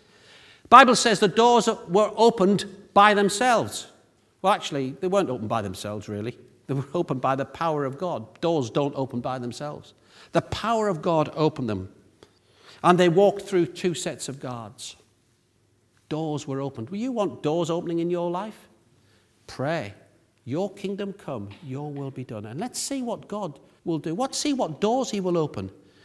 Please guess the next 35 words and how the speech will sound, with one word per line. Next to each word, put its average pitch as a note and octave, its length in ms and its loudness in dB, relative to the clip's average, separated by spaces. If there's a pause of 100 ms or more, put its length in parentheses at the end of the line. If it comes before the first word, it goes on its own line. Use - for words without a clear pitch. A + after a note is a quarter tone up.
(140)
as E3 140 -2
his D3 140 -2
power E3+ 560 -4 (520)
is C#3 140 2
at D3 120 -2
work D#3+ 420 0
in D#3 240 0
opening D3+ 540 0 (320)
doors D3+ 480 4
that D#3+ 420 -4
don't E3 400 0
normally D3 480 -2
open. C3+ 380 -6 (1300)
Peter C#3 360 2
was C3+ 160 0
also C#3 320 2
rescued C3+ 500 2
from C3 120 0
the B2+ 80 0
power C3 540 2
of B2+ 200 0
the C3 100 -4
evil B2 320 0
one A2+ 300 -2 (520)
through B2 280 -2
their A#2 180 2
prayer A#2 580 0 (500)
and A2 140 -8
through A#2+ 200 -8
the A#2+ 80 -8
power A#2+ 320 -2
of G#2+ 100 -2
God A2 220 0
being G#2+ 180 -2
released. G#2 520 -6